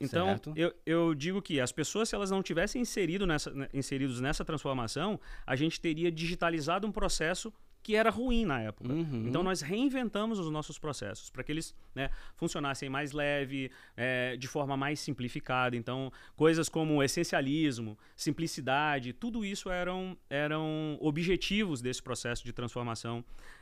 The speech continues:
Speaker 1: é, digital. Então, aquele Quanter lá de cinco anos atrás,
Speaker 2: É
Speaker 1: ele
Speaker 2: outro
Speaker 1: é um outro
Speaker 2: hoje.
Speaker 1: Quanter hoje, um cara que ele tem que ser tech.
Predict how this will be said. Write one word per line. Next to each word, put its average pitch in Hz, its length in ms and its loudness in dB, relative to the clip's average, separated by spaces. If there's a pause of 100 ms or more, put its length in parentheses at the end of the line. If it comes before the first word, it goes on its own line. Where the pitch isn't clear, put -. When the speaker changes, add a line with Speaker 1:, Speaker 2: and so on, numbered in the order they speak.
Speaker 1:
é, 113 240 -2
digital. 113 380 -6
Então, 151 220 0 (200)
aquele 180 340 2
Quanter 180 420 2
lá 160 220 4
de 175 220 0
cinco 160 320 0
anos 160 180 2
atrás, 143 500 2
Speaker 2:
É 98 100 2
Speaker 1:
ele 120 200 6
Speaker 2:
outro 90 380 0
Speaker 1:
é - 40 0
um 139 40 4
outro 185 180 6
Speaker 2:
hoje. 90 80 -2
Speaker 1:
Quanter 160 340 4
hoje, 156 320 2
um 151 80 -2
cara 139 300 2
que - 160 -6
ele 135 140 0
tem 175 240 -4
que - 80 -2
ser 160 260 2 (320)
tech. - 380 2